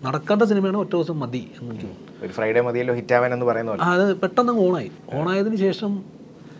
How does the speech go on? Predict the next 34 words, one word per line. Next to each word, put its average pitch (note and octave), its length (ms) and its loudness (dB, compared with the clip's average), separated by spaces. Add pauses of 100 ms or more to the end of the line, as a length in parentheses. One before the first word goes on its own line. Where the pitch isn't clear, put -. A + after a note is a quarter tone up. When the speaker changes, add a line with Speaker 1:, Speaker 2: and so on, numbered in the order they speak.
(380)
Speaker 1:
നമ്മൾ D#3 180 2
ആലോചിക്കണം, C#3 360 0
ഇനി D3 140 -2
ആരാണ് C3+ 580 -2
അഭിനയിക്കുന്നത്? G2+ 680 -10
Speaker 2:
ഉം. E2 300 -10 (280)
Speaker 1:
അതാണ് C3 380 -2
പിന്നെ A#2+ 260 -6
സ്റ്റക്കായത്. - 500 -8 (680)
അപ്പോഴും - 300 -6
ഇവിടെ C#3+ 260 -4
ഭയങ്കര B2+ 240 -6
ചർച്ചകളൊക്കെ B2 500 -8
നടക്കുന്നത്, G#2+ 360 -10
"ആരഭിനയിക്കുന്നത്?" G2 680 -12
ഇപ്പം - 240 -14 (400)
ഇങ്ങനെ C#3+ 180 -2
character, C#3 440 -4
ഇപ്പം D3+ 140 -6
പപ്പേട്ടൻ D#3 300 -4
പറയുന്നുണ്ട്, D#3+ 240 -4
"അത് A#2+ 140 -8
നിൽക്കില്ല." D#3 360 -4 (100)
നമ്മളൊരു A#2 340 -4
option C#3+ 260 -6
പറയും, D#3 320 -2
"ഏ, A#3+ 180 2
അത് C#3+ 400 -6
നിൽക്കത്തില്ല, D3 400 -8
എലിസബത്ത് A2+ 400 -8
അത് C#3 100 -6
നിൽക്കത്തില്ല" C3 360 -10
എന്ന് C3 140 -12
പറയും. B2+ 200 -14